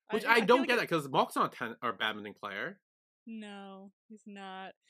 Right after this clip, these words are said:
Speaker 1: I feel like that one was
Speaker 2: So
Speaker 1: kind of a, a miss a little bit, not gonna lie.
Speaker 2: A little, little bit of a miss. Uh, what would, what would they have put for him?
Speaker 1: Maybe, like, a,
Speaker 2: He likes
Speaker 1: like, a wrench or something, 'cause he's, like, a mechanic or
Speaker 2: He's
Speaker 1: technician or
Speaker 2: mechanic.
Speaker 1: something. Like, some, I was expecting someone like that,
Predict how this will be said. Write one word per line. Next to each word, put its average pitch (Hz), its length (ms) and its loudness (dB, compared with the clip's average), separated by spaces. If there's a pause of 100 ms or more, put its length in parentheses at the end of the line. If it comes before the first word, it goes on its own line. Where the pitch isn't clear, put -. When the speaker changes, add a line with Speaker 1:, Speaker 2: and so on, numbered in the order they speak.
Speaker 1:
I 160 60 -2
feel 196 140 2
like 220 120 2
that 180 200 6
one 170 120 2
was - 120 2
Speaker 2:
So 254 80 0
Speaker 1:
kind 135 160 0
of 123 100 -4
a, 117 260 -2
a 117 100 -4
miss 98 300 -10
a 92 60 -18
little 92 200 -14
bit, - 180 -18
not 104 160 -12
gonna 101 120 -14
lie. 92 200 -14
Speaker 2:
A 311 40 -6
little, 381 380 -6 (300)
little 233 260 -6
bit 262 140 -4
of 262 80 -6
a 269 80 -6
miss. 214 400 -8 (120)
Uh, 220 380 -2
what 262 160 -6
would, 294 220 -10
what 269 200 -8
would 277 160 -10
they 226 60 -12
have 220 240 -14
put 214 180 -16
for 226 120 -16
him? 214 400 -18 (200)
Speaker 1:
Maybe, 156 160 -6
like, 185 160 -2
a, 170 120 0
Speaker 2:
He - 140 -8
likes 175 160 -8
Speaker 1:
like, 123 100 -2
a 117 100 -2
wrench 107 300 -4
or - 20 -8
something, 170 240 -6
'cause 139 80 -10
he's, 117 120 -6
like, 110 160 -8
a 110 40 -6
mechanic 113 560 -10
or - 40 -6
Speaker 2:
He's 269 180 -4
Speaker 1:
technician 240 260 -8
or 233 80 -2
Speaker 2:
mechanic. 214 220 -4
Speaker 1:
something. 120 120 -6
Like, 127 140 -2
some, 196 300 -2
I 190 160 8
was 208 180 8
expecting 170 220 -8
someone 151 180 -6
like 98 180 -8
that, 104 300 -6